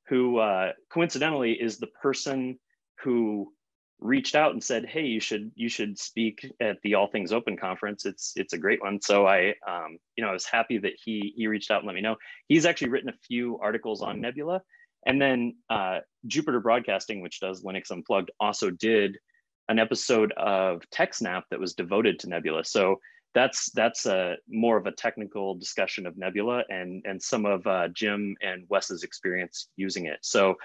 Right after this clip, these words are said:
check out Jim on Twitter. He writes for Ars Technica, and, uh, and he's great. So the open source release,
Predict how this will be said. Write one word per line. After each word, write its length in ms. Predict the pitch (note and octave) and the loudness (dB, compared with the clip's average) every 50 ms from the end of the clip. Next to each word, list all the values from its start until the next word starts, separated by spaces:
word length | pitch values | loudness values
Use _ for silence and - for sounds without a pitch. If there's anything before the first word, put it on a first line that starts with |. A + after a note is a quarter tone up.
| - - - - _ - | -16 -20 -20 -12 _ 0
check 180 | - D#3 D3+ | 2 4 4
out 140 | D3+ C3+ - | 4 2 2
Jim 300 | - A#2 B2 B2 B2+ C3 | 0 0 2 2 2 0
on 380 | - - A2+ A2 G#2+ G#2+ G#2 G2 | -2 -2 -4 -2 -4 -4 -6 -8
Twitter. 360 | - - - B2 A#2+ B2+ B2 A2+ | -8 -4 -2 0 0 2 0 0
He 140 | - A2 | -2 -4
writes 260 | G2 G#2 G2+ G2 F#2+ - | -4 -4 -4 -4 -6 -8
for 160 | - D2+ C#2+ | -8 -8 -8
Ars 200 | F#2+ F2+ - - | -8 -8 -10 -6
Technica, 540 | - A2+ A2+ - B2+ A#2 - C3 B2+ C3 B2+ _ _ _ _ _ _ _ - | -6 -6 -6 -6 -6 -4 -2 -2 -2 -2 -4 _ _ _ _ _ _ _ -8
and, 260 | G#2+ G2+ G2 G2 E2 | -6 -4 -4 -2 0
uh, 340 | F#2+ F#2 F#2 F2 E2+ F2 E2+ - _ | 0 0 2 0 0 -2 -4 -6 _
and 340 | - G2 G2 F#2 F#2 F#2 E2 - | -6 -6 -4 -6 -6 -8 -10 -10
he's 140 | - A2 G2 | -10 -10 -6
great. 220 | - C3+ C#3+ - - - - - _ _ _ _ _ _ _ _ _ _ _ _ - - _ _ _ _ _ _ _ _ _ _ _ _ _ _ _ _ _ _ _ _ _ _ _ _ _ _ _ _ _ _ _ _ _ | -4 -2 -2 -2 -4 -8 -20 -20 _ _ _ _ _ _ _ _ _ _ _ _ -20 -20 _ _ _ _ _ _ _ _ _ _ _ _ _ _ _ _ _ _ _ _ _ _ _ _ _ _ _ _ _ _ _ _ _
So 340 | - - A3 G#3+ D3 G#2 G2 - - - - - _ - | 0 4 6 6 6 4 0 -4 -12 -18 -20 -20 _ -2
the 60 | B2 C#3+ | 0 0
open 180 | C#3+ D3 A#2+ | 0 0 -4
source 300 | - - D#3 E3 D#3 - | -2 -2 -2 -2 -2 -2
release, 680 | G3 C3 G#2 G2+ F#2 D#2 - - - - - - - | -4 -4 -2 -4 -6 -6 -10 -12 -14 -14 -14 -14 -16